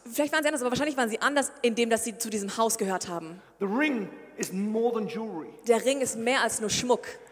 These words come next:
Speaker 2: It's symbolic of my covenant.
Speaker 1: Es ist ein Symbol meines Bundes.
Speaker 2: There's a lot of beautiful people out there,
Speaker 1: Es gibt ganz viele wunderschöne Menschen da draußen,
Speaker 2: but I'm committed.
Speaker 1: aber ich bin verpflichtet.
Speaker 2: I'm devoted.
Speaker 1: Ich bin hingegeben.
Speaker 2: I'm no longer on the free market.
Speaker 1: Ich bin nicht mehr auf dem freien Markt.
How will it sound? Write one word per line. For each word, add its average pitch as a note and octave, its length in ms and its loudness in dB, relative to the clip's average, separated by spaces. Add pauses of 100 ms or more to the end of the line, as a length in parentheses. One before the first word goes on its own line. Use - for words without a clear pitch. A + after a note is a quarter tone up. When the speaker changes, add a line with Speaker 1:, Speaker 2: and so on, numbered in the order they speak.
(120)
Speaker 2:
It's - 260 -4
symbolic A#3 560 0
of G3+ 120 -4
my G3 140 0
covenant. F3+ 540 -4 (340)
Speaker 1:
Es - 80 -6
ist - 100 -8
ein A3 180 -2
Symbol A3+ 680 4
meines G#3 320 0
Bundes. - 720 0 (440)
Speaker 2:
There's E3+ 160 -10
a E3+ 40 -2
lot G#3+ 160 4
of G3+ 80 2
beautiful A3+ 320 0
people G3+ 360 0
out E3 140 0
there, D#3+ 180 -2
Speaker 1:
Es E3 100 -6
gibt B3 160 -4
ganz C#4+ 180 4
viele G#3 180 -2
wunderschöne D#4+ 340 6
Menschen D#4 260 2
da B3+ 60 4
draußen, A3+ 440 0 (240)
Speaker 2:
but D3+ 100 -10
I'm C#3+ 120 -8 (120)
committed. C#3+ 460 -12 (240)
Speaker 1:
aber G#3+ 160 0
ich G#3+ 80 -6
bin G#3 100 0
verpflichtet. - 560 -6
Speaker 2:
I'm D#3+ 140 -4
devoted. D#3 500 -6 (240)
Speaker 1:
Ich G#3+ 140 -4
bin A#3+ 100 -4
hingegeben. G#3 720 2 (120)
Speaker 2:
I'm D3+ 100 -10
no D#3 100 -4
longer D#3+ 320 -2
on D3 180 -4
the - 80 -12
free D#3+ 140 -8
market. C#3 380 -6
Speaker 1:
Ich - 80 -12
bin C4 100 0
nicht C4 180 -6
mehr A3+ 120 0
auf - 80 -4
dem G#3+ 100 -2
freien G3+ 240 0
Markt. - 380 -8